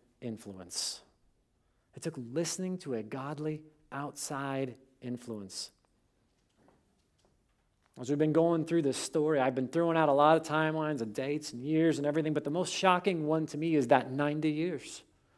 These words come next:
The ninety years that passed between the Jews returning home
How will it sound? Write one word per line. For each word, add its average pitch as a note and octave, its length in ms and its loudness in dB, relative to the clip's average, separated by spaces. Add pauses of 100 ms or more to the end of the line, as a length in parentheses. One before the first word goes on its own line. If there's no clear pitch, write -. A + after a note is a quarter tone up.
(560)
The D#3 100 4
ninety G3+ 580 2
years G#3 640 2
that F#3 180 0
passed G3 540 -2
between E3+ 580 -2 (560)
the D3 100 4
Jews E3 440 2
returning F#3+ 420 2
home G3 480 -4